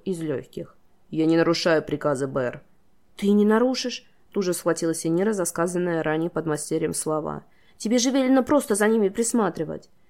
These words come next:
«Мне велено не подпускать тебя к ним». Это был полный крах. Если Хардрак получил такой приказ, то он его выполнит на совесть.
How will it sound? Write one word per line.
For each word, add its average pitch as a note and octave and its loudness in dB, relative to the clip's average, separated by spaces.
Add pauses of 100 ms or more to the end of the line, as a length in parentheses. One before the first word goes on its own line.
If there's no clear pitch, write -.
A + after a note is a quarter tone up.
(380)
«Мне E3 2
велено F3 4
не D#3 2
подпускать E3 -2
тебя D#3 0
к D#3 -8
ним». D3 -4 (560)
Это B3 0
был G#3 0
полный D#3 0
крах. C#3+ -8 (480)
Если B3 2
Хардрак A3 0
получил F#3+ -2
такой F3+ -2
приказ, G3 -4
то F#3 0
он E3+ 0
его F#3 -2
выполнит D#3 -2
на D#3+ -2
совесть. C#3 -10